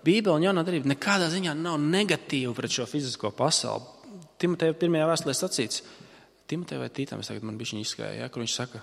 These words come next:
Dievs bagātīgi mums dod visu baudīt.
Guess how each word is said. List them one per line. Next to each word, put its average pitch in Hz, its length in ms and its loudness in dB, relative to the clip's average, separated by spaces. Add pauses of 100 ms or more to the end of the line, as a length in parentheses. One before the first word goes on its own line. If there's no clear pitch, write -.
(120)
Dievs 123 160 -2
bagātīgi 123 720 -2
mums 113 160 -6
dod 104 180 -2
visu - 360 -6
baudīt. 107 500 -6